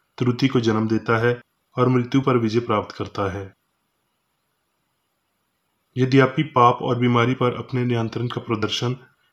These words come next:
किसी भी तरह से महान शिक्षक ने दूसरों को अपने स्वयं की पवित्रता के उपेक्षित प्रमाण देने से राहत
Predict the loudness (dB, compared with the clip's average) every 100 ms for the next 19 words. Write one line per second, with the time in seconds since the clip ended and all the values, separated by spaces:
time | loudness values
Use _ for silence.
0 | _ -6 -4 -2 -2 0 2 2 0 -4
1 | -2 -2 -2 -2 -4 -8 -10 -10 -8 -4
2 | -2 -4 -12 _ _ _ _ -2 -2 0
3 | 2 4 4 2 0 0 -2 -2 -4 -2
4 | -2 -4 -4 -2 -4 -8 -6 -4 -4 -6
5 | -8 -18 _ _ _ _ _ 0 2 2
6 | 2 4 2 0 0 -2 -2